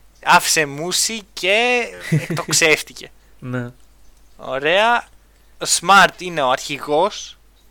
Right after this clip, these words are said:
Speaker 1: εντός και εκτός του γηπέδου, και, ε, ε, περαστικά για τον κορονοϊό που έπαθε και ξεπέρασε, ο παιχταράς.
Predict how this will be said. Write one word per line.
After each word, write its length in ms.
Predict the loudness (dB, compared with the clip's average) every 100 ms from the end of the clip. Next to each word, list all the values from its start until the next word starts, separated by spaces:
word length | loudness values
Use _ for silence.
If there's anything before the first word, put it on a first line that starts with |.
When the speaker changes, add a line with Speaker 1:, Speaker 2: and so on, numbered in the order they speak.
| -8
Speaker 1:
εντός 460 | -6 0 0 0
και 140 | 0 0
εκτός 360 | 0 -4 -10
του 80 | -12
γηπέδου, 560 | -20 -14 -12 -12 -14 -18 -20 -12
και, 280 | -2 0 0 -4 -18 -14
ε, 500 | -10 -8 -8 -10 -16 -18 -20 -20 -20 -20 -20 -20 -12
ε, 100 | -2
περαστικά 640 | 2 2 0 -4 2 4
για 180 | 4 0
τον 200 | -2 -6
κορονοϊό 580 | -4 -4 -6 -6 -4 -4
που 140 | -4
έπαθε 320 | -4 -4 -8 -8
και 120 | -6
ξεπέρασε, 800 | -4 -6 -2 0 0 -2 -8 -12 -16 -20 _ -20 _ _
ο 100 | -18
παιχταράς. 840 | -14 -12 -10 -6 -2 0 0 -4